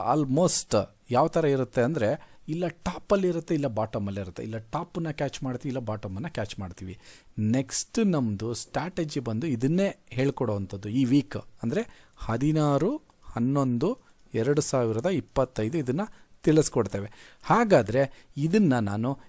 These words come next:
ಎಲ್ಲಿ ಅನಾಲಿಸಿಸ್ ಮಾಡಿ ಕೊಟ್ಟಿದ್ದೀನಿ ಅನ್ನೋದು ಮುಖ್ಯ ಆಗುತ್ತೆ. ನಾನು ಇಲ್ಲಿ, ಇಲ್ಲೇ ಕೊಟ್ಟಿರೋದು, ಹಾಗಾದ್ರೆ ಕೊಟ್ಟಿದ್ದೀನಾ ಇಲ್ವಾ? ನೋಡಿ, ಇಷ್ಟು ಕ್ಯಾಂಡಲ್ನ ಜ್ಞಾಪಕ ಮಾಡಿಟ್ಕೊಂಡಿರಿ, ಇಷ್ಟು ಕ್ಯಾಂಡಲ್ನ ಇಲ್ಲೇ ಕೊಟ್ಟಿರೋವಂಥದ್ದು. ಬನ್ನಿ, ಹಾಗಾದ್ರೆ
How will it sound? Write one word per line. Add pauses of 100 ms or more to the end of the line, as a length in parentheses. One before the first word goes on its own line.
(120)
ಎಲ್ಲಿ
ಅನಾಲಿಸಿಸ್
ಮಾಡಿ
ಕೊಟ್ಟಿದ್ದೀನಿ
ಅನ್ನೋದು
ಮುಖ್ಯ
ಆಗುತ್ತೆ. (500)
ನಾನು
ಇಲ್ಲಿ, (260)
ಇಲ್ಲೇ
ಕೊಟ್ಟಿರೋದು, (280)
ಹಾಗಾದ್ರೆ
ಕೊಟ್ಟಿದ್ದೀನಾ
ಇಲ್ವಾ? (440)
ನೋಡಿ, (180)
ಇಷ್ಟು
ಕ್ಯಾಂಡಲ್ನ
ಜ್ಞಾಪಕ
ಮಾಡಿಟ್ಕೊಂಡಿರಿ, (100)
ಇಷ್ಟು
ಕ್ಯಾಂಡಲ್ನ (760)
ಇಲ್ಲೇ
ಕೊಟ್ಟಿರೋವಂಥದ್ದು. (1080)
ಬನ್ನಿ,
ಹಾಗಾದ್ರೆ